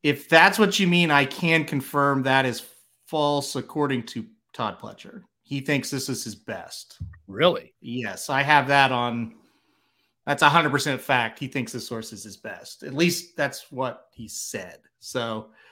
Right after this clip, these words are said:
Speaker 2: Well,
Speaker 1: uh, we know a few sources within the Pletcher barn. They are sky high on Emmanuel.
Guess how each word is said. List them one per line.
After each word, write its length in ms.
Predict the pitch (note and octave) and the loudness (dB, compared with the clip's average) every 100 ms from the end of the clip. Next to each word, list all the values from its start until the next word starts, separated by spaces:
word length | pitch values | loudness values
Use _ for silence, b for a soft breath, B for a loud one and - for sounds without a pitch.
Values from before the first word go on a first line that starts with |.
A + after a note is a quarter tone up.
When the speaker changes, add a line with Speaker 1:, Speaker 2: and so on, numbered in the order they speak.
| b b | b b
Speaker 2:
Well, 180 | B2 A#2 | -4 -4
Speaker 1:
uh, 320 | A#2+ A#2+ - - - | -4 -6 -10 -14 -10
we 200 | C3 D3 | -6 -4
know 640 | C#3 C#3 C#3+ D3 D3 C#3+ | 0 4 4 4 2 0
a 80 | E3+ | -8
few 240 | - D3+ C#3+ | -10 -8 -8
sources 640 | - D3 C#3 D3 C3 - | -2 -2 -2 -6 -8 -8
within 280 | A#2+ D3 C3 | -8 -4 -4
the 60 | |
Pletcher 320 | B2 C3+ B2+ A#2 | -4 -4 -4 -4
barn. 340 | B2 A#2+ A2+ | -4 -2 -4
They 260 | A#2 A#2 - | -6 -8 -8
are 320 | A2 G#2 G2 | -8 -8 -8
sky 560 | - - - B2+ A#2+ | -12 -12 -4 -2 -2
high 400 | A#2 A2+ G2+ F#2 G2+ | -2 -6 -8 -12 -14
on 160 | G#2+ | -14
Emmanuel. 360 | G2 F#2 F2 | -14 -16 -18